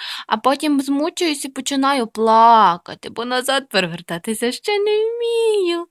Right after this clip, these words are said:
І плачу: «Мама, переверни». І тільки перевертаю назад, вона знов перевертається на животик. Така смішна, маленька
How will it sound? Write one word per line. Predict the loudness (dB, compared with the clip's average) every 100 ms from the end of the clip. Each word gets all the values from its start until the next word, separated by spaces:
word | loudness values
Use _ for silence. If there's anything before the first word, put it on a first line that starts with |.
| _ _ _ _ _
І | -2 -2 -2
плачу: | 0 2 6 6 6 0 -6
«Мама, | -2 -2 -2 -4
переверни». | -4 -4 -4 -4 -6 -4 -2 -2 -2 -2 -4 -6 -6
І |
тільки | -10 -6
перевертаю | -4 -2 -4 -4 -4 -2
назад, | -2 -2 -4 -6
вона | -12 -10
знов | -12 -12
перевертається | -14 -16 -14 -16 -16 -20
на | -20
животик. | -20 _ _ -20 -20 _ _ -20 -20 -20 _
Така | _ -14 -12
смішна, | -12 -10 -8
маленька | -8 -8 -12 -16 -20